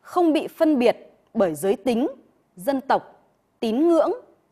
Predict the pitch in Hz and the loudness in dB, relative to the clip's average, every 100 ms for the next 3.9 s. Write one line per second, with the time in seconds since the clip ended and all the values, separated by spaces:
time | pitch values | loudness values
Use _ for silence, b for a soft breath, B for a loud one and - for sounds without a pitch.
0 | _ 240 247 208 208 190 - - _ _ | _ -4 -4 -2 -2 0 -2 -8 _ _
1 | _ 240 226 185 294 - - _ _ _ | _ -2 0 4 2 2 -8 _ _ _
2 | _ 165 240 254 214 190 156 _ _ _ | _ -4 0 2 2 0 -6 _ _ _
3 | - 185 - 170 - 196 170 160 214 | -10 -10 -10 -12 -8 -8 -6 -8 -10